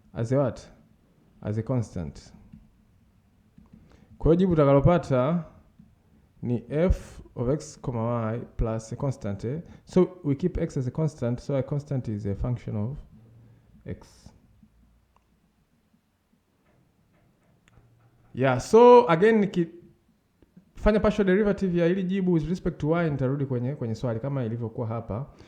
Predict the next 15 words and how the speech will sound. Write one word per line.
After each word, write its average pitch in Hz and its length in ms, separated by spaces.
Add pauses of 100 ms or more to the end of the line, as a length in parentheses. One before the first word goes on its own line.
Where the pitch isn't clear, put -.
(300)
You 120 80
can 117 220
do 131 80
that 127 260
on 110 160
yourself 120 360
and 101 100
see. - 280 (580)
So - 200
hii 233 100
ndo 196 140
concept 196 460
ya 156 160
partial 160 320
integration. 127 600